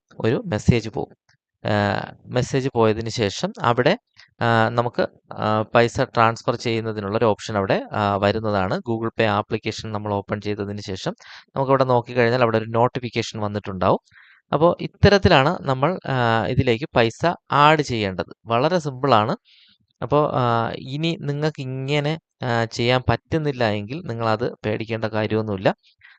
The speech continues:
ആ, നമ്മള് ചെയ്യേണ്ടതെന്ന് വെച്ച് കഴിഞ്ഞാൽ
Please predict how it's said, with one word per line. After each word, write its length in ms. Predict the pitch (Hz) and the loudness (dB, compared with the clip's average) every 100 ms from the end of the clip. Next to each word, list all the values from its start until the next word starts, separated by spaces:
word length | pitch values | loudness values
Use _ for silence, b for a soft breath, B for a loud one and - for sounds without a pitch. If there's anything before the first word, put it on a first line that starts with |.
| - | -6
ആ, 40 | 120 107 104 104 - | 0 2 2 0 -4
നമ്മള് 380 | - 107 110 123 165 | -6 -2 0 -2 -4
ചെയ്യേണ്ടതെന്ന് 540 | - 113 113 113 117 117 | -4 0 0 0 -2 -2
വെച്ച് 180 | 107 | -2
കഴിഞ്ഞാൽ 320 | 117 104 110 | -2 -2 -4